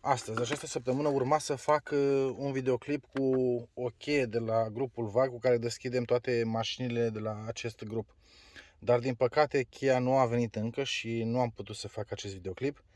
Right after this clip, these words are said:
Și astăzi vreau să vă arăt un tester foarte bun și foarte util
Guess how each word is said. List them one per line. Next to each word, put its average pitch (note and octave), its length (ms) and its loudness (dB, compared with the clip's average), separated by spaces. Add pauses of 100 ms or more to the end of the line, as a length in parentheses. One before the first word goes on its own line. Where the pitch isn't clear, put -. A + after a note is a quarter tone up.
(520)
Și - 400 -2
astăzi C#3+ 380 0
vreau B2+ 160 2
să - 140 -6
vă A#2 120 6
arăt A#2+ 260 4 (1000)
un A#2 160 -4
tester B2 600 -2 (2500)
foarte D3 560 2
bun A#2+ 160 -2
și B2+ 160 -6
foarte B2 300 0
util B2+ 400 -2